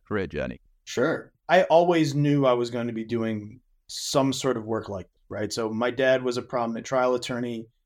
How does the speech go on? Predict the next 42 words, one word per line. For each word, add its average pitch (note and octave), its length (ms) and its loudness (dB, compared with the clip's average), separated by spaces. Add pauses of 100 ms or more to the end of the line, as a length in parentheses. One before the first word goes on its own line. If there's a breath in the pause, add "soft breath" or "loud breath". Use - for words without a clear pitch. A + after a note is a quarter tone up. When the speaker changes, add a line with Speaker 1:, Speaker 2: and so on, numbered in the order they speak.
(180)
Speaker 2:
My A2 80 -8
mother A#2+ 360 2
is A#2+ 300 0
a A2 60 -4
P A2+ 260 -4
H G#2+ 240 -6
D A2 380 -4
in G#2+ 160 -4
disability G2+ 480 -8
study. - 260 -16 (460)
So A2 140 -4
I A2+ 40 4
was A#2+ 140 4
always C#3 260 4
going C3+ 220 2
to B2+ 100 -8
be A#2+ 220 -2
working A#2 420 -2
on A2+ 100 -2
a G#2 60 -2
way G#2 380 -6
to - 180 -12
help G#2 400 -6 (320)
injured G#2 320 -8
people. - 160 -20 (180)
I B2 80 2
started C3+ 440 2
my C3 140 2
career, B2 640 -2
I G#2+ 80 -4
worked A2+ 260 -6
at G#2+ 80 -8
a, G#2+ 60 -14 (160)
you - 80 -18
know, - 100 -20 (400)
typical B2 380 -2
personal B2 460 -4
injury C3+ 280 0
firm, B2 680 -4 (140)
my G2 220 -10 (260)
caseload A#2 720 0
and G2 200 -6